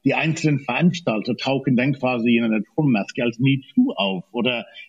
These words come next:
wo, wo, wo kann man seine, seine, seine Leistungen richtig hervorheben? Wo hat man eine, eine Differenzierungsmerkmal?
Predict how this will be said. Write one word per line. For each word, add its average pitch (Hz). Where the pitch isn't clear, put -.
wo, 156
wo, 170
wo 156
kann 143
man 147
seine, 139
seine, 131
seine 127
Leistungen 127
richtig -
hervorheben? 180
Wo 143
hat 151
man 139
eine, 127
eine 127
Differenzierungsmerkmal? 127